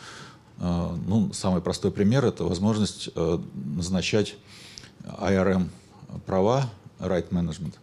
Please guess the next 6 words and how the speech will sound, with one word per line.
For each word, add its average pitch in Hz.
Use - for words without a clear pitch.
э, 87
для 90
тех -
или 90
иных 87
файлов, 123